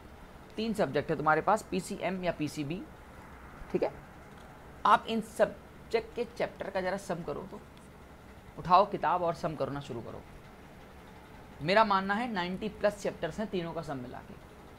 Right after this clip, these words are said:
दोस्त, नाइंटी प्लस चैप्टर को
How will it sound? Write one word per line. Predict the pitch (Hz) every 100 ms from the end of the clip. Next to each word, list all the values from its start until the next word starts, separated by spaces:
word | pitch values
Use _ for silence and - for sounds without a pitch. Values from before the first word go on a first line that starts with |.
| - - - - - - - - - - - - -
दोस्त, | 131 190 220 147
नाइंटी | 143 143 165 175 214 214
प्लस | - 196
चैप्टर | - 160 - 170
को | - 208